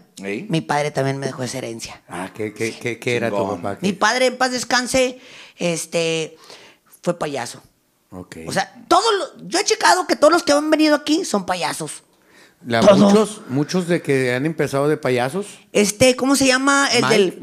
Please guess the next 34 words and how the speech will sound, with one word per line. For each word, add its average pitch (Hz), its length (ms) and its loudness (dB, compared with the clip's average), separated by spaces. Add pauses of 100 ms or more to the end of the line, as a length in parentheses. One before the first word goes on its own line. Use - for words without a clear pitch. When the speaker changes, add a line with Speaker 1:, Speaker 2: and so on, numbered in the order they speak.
Speaker 3:
Mike. 523 40 8
Speaker 2:
pi, 622 60 8
pi, 659 320 8
pi, 679 1300 10
pi. 277 80 -18
¿Cómo 208 140 0
se 226 60 0
llama? 285 240 0
El, 165 360 -4
el 151 180 -6
de 160 80 -4
México. 196 600 -2 (320)
Pi, 403 60 2
pi, - 20 4
pi. 587 80 4
Speaker 3:
Ad-, 659 100 6
Speaker 2:
Adrián 605 200 4
Speaker 3:
Adrián 247 360 6
Speaker 2:
Uribe. 285 280 6
Speaker 3:
Uribe. 226 300 0 (400)
Speaker 2:
Un 262 200 6
día 311 100 6
lo, 302 260 6
lo, 214 280 4
lo 220 140 6
vi 247 340 4
en 226 80 2
una 247 180 2
feria 247 320 0
allá 214 160 2
en 202 80 -2
Matamoros, 208 460 2
Tamaulipas. 175 520 2
Speaker 3:
Sí. - 320 -10